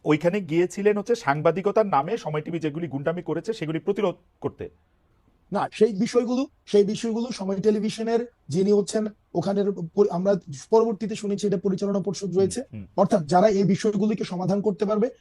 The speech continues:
Speaker 2: এটা ফ্যাক্ট বেস
Speaker 1: কারা,
Speaker 2: জার্নালিজম
Speaker 1: কারা,
Speaker 2: দিকে
Speaker 1: কারা,
Speaker 2: নিতে
Speaker 1: কারা
Speaker 2: পারবে।
Speaker 1: করতে পারবে? মালিকরা?
Speaker 2: অর্থাৎ ও, ও, ও, এটার
Speaker 1: মালিকরা?
Speaker 2: হচ্ছে ওই যে,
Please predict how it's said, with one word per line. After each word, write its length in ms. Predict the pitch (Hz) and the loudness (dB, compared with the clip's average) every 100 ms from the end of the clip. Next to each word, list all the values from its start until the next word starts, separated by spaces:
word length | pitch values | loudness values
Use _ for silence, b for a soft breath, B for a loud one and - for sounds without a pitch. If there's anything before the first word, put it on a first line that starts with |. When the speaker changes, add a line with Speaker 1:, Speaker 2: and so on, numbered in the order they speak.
| - | -6
Speaker 2:
এটা 120 | 170 | -4
ফ্যাক্ট 260 | 170 175 160 | -4 -6 0
বেস 160 | 180 | 4
Speaker 1:
কারা, 60 | 139 | 4
Speaker 2:
জার্নালিজম 360 | 135 196 190 175 | 4 2 2 4
Speaker 1:
কারা, 160 | - | 2
Speaker 2:
দিকে 160 | 196 160 | 2 2
Speaker 1:
কারা, 60 | |
Speaker 2:
নিতে 160 | - 220 | 4 4
Speaker 1:
কারা 120 | 165 | 6
Speaker 2:
পারবে। 140 | 190 240 | 6 4
Speaker 1:
করতে 160 | - | 2
পারবে? 200 | 131 107 | -2 0
মালিকরা? 420 | 110 117 220 247 | 2 4 4 2
Speaker 2:
অর্থাৎ 260 | 92 - - | -2 -6 2
ও, 40 | |
ও, 40 | 202 | 4
ও, 120 | 220 | 4
এটার 180 | 214 - | 2 0
Speaker 1:
মালিকরা? 280 | - 208 226 | 4 6 6
Speaker 2:
হচ্ছে 180 | 226 226 | 6 6
ওই 80 | 208 | 6
যে, 280 | 202 185 | 6 6